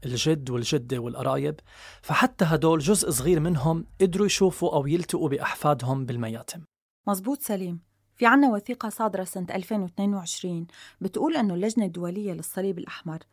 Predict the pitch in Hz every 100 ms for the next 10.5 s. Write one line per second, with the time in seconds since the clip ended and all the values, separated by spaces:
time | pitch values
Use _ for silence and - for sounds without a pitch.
0 | _ - 262 269 202 165 160 180 170 185
1 | 196 208 165 175 170 185 208 202 - -
2 | - 208 196 190 180 170 185 202 170 208
3 | 226 208 170 165 156 143 _ _ _ _
4 | - - - 208 277 285 277 - 311 294
5 | 202 196 226 233 240 277 262 202 208 202
6 | 226 220 - - 202 196 190 185 190 202
7 | 202 196 - 185 175 - 175 220 202 170
8 | 156 151 - _ _ _ 226 - 220 208
9 | 180 220 - - 208 240 202 220 208 170
10 | 170 - 170 -